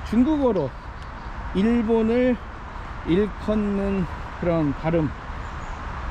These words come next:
그러니까 중국어로 그 당시에 일본을 지펀구라고 이야기를 했어요. 현재 그 재팬, 일본 사람들은 니폰, 니혼으로 불리기를 원하는데요. 아, 그 당시에 이제 이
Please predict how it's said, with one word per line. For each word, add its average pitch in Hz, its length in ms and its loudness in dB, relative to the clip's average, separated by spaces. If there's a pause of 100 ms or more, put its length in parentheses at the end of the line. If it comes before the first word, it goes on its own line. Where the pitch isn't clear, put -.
(240)
그러니까 185 260 0
중국어로 233 640 4
그 175 80 -4
당시에 196 380 0
일본을 185 580 2 (480)
지펀구라고 233 1400 2 (140)
이야기를 160 320 2
했어요. 160 560 -2 (480)
현재 240 560 4
그 156 200 0
재팬, 160 520 0 (580)
일본 180 240 4
사람들은 180 560 0 (240)
니폰, 202 460 2 (460)
니혼으로 208 720 2
불리기를 170 380 0
원하는데요. 156 760 0 (520)
아, 160 180 2
그 185 60 -6
당시에 226 340 2
이제 180 160 0
이 165 440 0